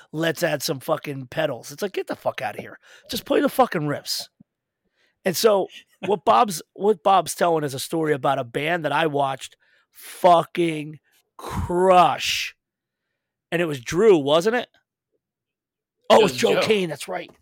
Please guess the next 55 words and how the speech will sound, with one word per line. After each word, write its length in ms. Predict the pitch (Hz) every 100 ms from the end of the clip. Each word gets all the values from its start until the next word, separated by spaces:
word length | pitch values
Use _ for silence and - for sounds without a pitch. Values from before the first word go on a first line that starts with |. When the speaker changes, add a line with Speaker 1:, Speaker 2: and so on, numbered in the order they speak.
| _ -
Speaker 1:
That 140 | 180
motherfucker. 680 | 180 175 160 - 165 - 147 _ - - - - -
So 160 | - 190
Joe 320 | 135 240 233
Cain's 360 | - 233 226
on 120 | 202 196
the 60 |
side 220 | 185 208
of 60 | 196
the 60 | 185
Speaker 2:
<laughs> 100 | -
Speaker 1:
stage, 220 | 190 160
and 160 | 170 165
you 100 | 233
would 100 | 226
have 100 | 190
thought 220 | 202 185
he 120 | 156
either 220 | 190 175
shit 300 | 135 - 196
his 160 | 196 196
pants 500 | - 175 180 196 - _ _ _ _ -
or 140 | 175
his, 240 | 165 170 147
um, 440 | 156 147 139 127 _ _
or 140 | 185
his 140 | 160 143
girl's, 320 | 123 170 156
like, 120 | 147
making 280 | 123 151 143
out 120 | 151
with 80 | 143
a 40 | 143
guy 160 | 147
in 60 | 143
a 40 |
crowd. 260 | 127 156 143
He 60 |
can't 220 | 135 143 131
do 100 | 143
nothing 160 | 135
about 160 | 131 135
it. 80 | 123 _ - _
He 200 | 180 226
looked 280 | 226 202 160
so 560 | - - 196 226 233
Speaker 2:
<laughs> 120 | 208
Speaker 1:
mad 440 | 185 175 165 135 131
about, 400 | 147 135 151 143 -
and 100 | 175
I'm 100 | 196
like, 200 | 196 165
"What 280 | 165 294 -
the 100 | 180
fuck?" 540 | - 269 311 220 -